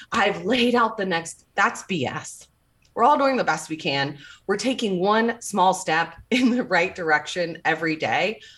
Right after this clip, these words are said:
But I do not believe there's five-year strategic plans that can work. That's not the world we live in now. You just have to take action every single day towards the things you want.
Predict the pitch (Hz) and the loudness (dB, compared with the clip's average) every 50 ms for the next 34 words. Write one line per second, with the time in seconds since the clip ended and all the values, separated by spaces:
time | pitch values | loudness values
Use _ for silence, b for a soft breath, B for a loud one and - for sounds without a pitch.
0 | B B _ 175 190 196 220 175 180 175 170 165 180 202 185 170 170 170 175 180 | B B _ 0 0 0 2 2 2 2 4 4 4 4 4 2 0 0 0 -2
1 | 170 160 160 143 139 139 - - 165 160 170 170 165 165 175 165 - - 156 156 | 0 0 0 0 0 -2 0 2 2 2 2 2 0 -4 -4 -4 -6 -10 -10 -8
2 | 185 175 160 170 160 - - - 156 156 160 156 160 156 - - 110 - - 151 | -6 -6 -4 -6 -8 -8 -4 -2 0 0 2 2 0 0 0 -2 -4 -4 -4 -4
3 | 135 139 143 147 139 - - 113 123 - - 160 156 151 - - 170 156 156 151 | -2 0 0 0 -2 -2 -4 -4 -4 -4 -2 -2 -2 -2 -2 -2 -2 0 2 0
4 | 143 139 151 147 143 143 143 135 156 151 156 165 170 175 180 190 220 214 - - | 0 0 -4 -6 -4 -4 -2 0 0 0 2 2 2 4 4 2 2 0 -4 -12
5 | _ _ _ - 185 190 180 165 202 202 208 208 - - 190 208 214 220 - - | _ _ _ -10 -8 -8 -6 -2 0 0 0 0 -2 -6 -4 -4 -4 -4 -4 -6
6 | 208 - 220 254 254 - 190 190 240 277 - - - - - 139 151 160 - - | -8 -4 -2 -2 -2 0 0 -2 -2 -2 -4 -4 -4 -4 -4 -4 -4 -8 -12 -16
7 | _ _ _ _ _ 208 202 202 196 226 254 254 254 262 240 - - - 208 202 | _ _ _ _ _ 0 2 2 0 -2 -2 -2 -4 -4 -8 -10 -8 -6 -6 -4
8 | 180 185 185 - - - - - - _ _ _ _ _ _ _ _ _ _ _ | -2 -2 -2 -4 -6 -8 -12 -20 -20 _ _ _ _ _ _ _ _ _ _ _
9 | _ _ - 214 208 214 214 220 240 240 262 240 269 254 285 370 - - - | _ _ -2 0 0 0 0 0 -2 -2 -2 -2 -4 -2 -2 -2 -2 -2 -4